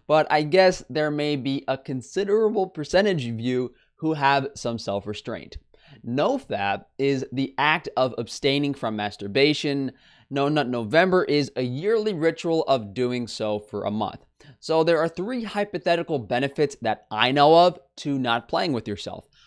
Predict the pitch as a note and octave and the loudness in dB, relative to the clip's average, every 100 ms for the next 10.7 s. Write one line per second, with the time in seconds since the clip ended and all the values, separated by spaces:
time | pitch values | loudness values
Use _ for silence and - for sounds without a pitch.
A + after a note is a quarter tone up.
0 | _ - A2+ A#2+ C3+ - E3+ G3 G#3 D#3 | _ -4 -2 -4 -6 -6 -2 -2 0 0
1 | D3 C#3+ D3+ D3 C#3+ A#2 G#2 - - D3+ | -2 -4 -6 -6 -6 -8 -8 -6 2 4
2 | D3+ D3 C#3 _ _ _ - A2+ - C3 | 4 2 -4 _ _ _ -4 -4 -2 -4
3 | B2+ C3+ C3+ A#2+ - D3 D#3+ D#3+ E3 E3 | 0 0 0 -4 -2 0 0 0 0 -2
4 | D3+ _ _ - C#3 D#3+ E3+ E3 - - | -6 _ _ -12 -4 0 0 0 -4 -4
5 | C#3 C#3 C#3 C3 C3+ B2+ B2 G2+ A#2 B2 | 0 0 2 4 2 2 -6 0 0 0
6 | C3+ A#2+ - _ _ _ _ D3+ D3+ G#3+ | -4 -4 -8 _ _ _ _ 0 8 8
7 | F3+ G3 F3 E3+ B2+ C#3 C#3 C#3 - A#2+ | 8 4 4 0 -4 -2 0 -2 -4 -4
8 | A#2+ A#2 A2+ A2 A2+ G#2 G2+ G2+ - - | 0 4 2 2 -4 -4 -6 -10 -16 -18
9 | _ - - G#3+ A3+ F#3 - - _ _ | _ -20 -6 2 4 4 0 -18 _ _
10 | A3 B3+ C4 - B2 G2 - | -2 -2 -2 -2 -2 -4 -12